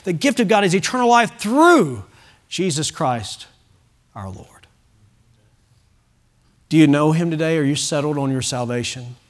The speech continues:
Do you know for sure that if, if you died today, that you'd go to heaven? If not, I, I want to invite you. In fact, I urge you today,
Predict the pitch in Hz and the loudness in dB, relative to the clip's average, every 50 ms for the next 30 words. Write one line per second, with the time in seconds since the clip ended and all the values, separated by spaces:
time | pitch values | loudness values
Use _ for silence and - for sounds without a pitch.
0 | _ _ _ _ _ _ _ - 147 147 156 165 170 156 - 175 160 - - - | _ _ _ _ _ _ _ -2 0 2 4 4 4 2 2 -2 -4 -4 -4 -2
1 | - 175 151 127 117 107 107 104 - _ _ _ _ _ _ _ _ _ 135 135 | 0 0 0 0 0 -4 -8 -14 -18 _ _ _ _ _ _ _ _ _ -8 -8
2 | 135 131 - - - 226 254 226 - - 202 208 214 202 160 175 170 170 170 165 | -8 -8 -10 -4 2 2 2 2 2 0 0 2 2 2 2 4 4 4 4 2
3 | 143 - 147 127 110 107 98 101 98 95 - _ _ _ _ _ _ _ _ _ | 0 -4 -6 -8 -8 -10 -12 -14 -16 -20 -20 _ _ _ _ _ _ _ _ _
4 | _ _ _ _ _ _ _ _ _ _ _ _ _ _ _ _ _ - 101 - | _ _ _ _ _ _ _ _ _ _ _ _ _ _ _ _ _ -18 -12 -8
5 | 127 120 120 123 117 113 110 95 113 113 110 123 127 127 131 - _ _ _ _ | -8 -6 -4 -4 -4 -4 -4 -6 -8 -10 -12 -14 -16 -16 -18 -20 _ _ _ _
6 | _ _ _ _ _ _ _ _ _ _ _ _ _ _ _ _ _ _ _ _ | _ _ _ _ _ _ _ _ _ _ _ _ _ _ _ _ _ _ _ _
7 | _ _ - 143 131 - 151 147 143 143 143 143 143 143 143 139 - - 147 165 | _ _ -6 -6 -4 -2 0 0 2 2 2 2 2 0 0 -2 -6 -6 -4 -4
8 | 170 147 131 117 113 117 120 117 104 - - 117 113 113 113 110 104 139 127 123 | -2 -2 -2 -2 -2 -2 -4 -4 -4 -6 -8 -8 -8 -10 -10 -10 -8 -8 -8 -8
9 | 101 - 131 123 120 120 123 123 123 120 117 107 113 117 113 113 107 - - 127 | -8 -8 -6 -6 -6 -6 -4 -4 -4 -4 -4 -4 -6 -4 -4 -4 -6 -6 -10 -6
10 | 120 120 120 113 110 104 107 113 | -4 -4 -2 -2 -4 -4 -6 -8